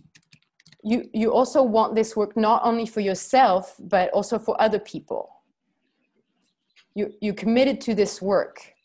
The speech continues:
So there's this part of you that do want this work. Okay, so there's, there's this thing, there's a thing called, for example, this work,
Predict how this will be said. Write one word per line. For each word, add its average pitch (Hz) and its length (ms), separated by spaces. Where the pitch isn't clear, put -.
So - 100
there's 202 200
this 202 180
part 269 240
of 247 140
you 214 140
that 185 240
do 269 200
want 196 540
this - 260
work. - 380
Okay, - 220
so 233 280
there's, 254 420
there's 233 280
this 254 280
thing, 220 640
there's 208 220
a 233 60
thing 202 560
called, 220 320
for 240 80
example, 208 280
this 202 300
work, 180 420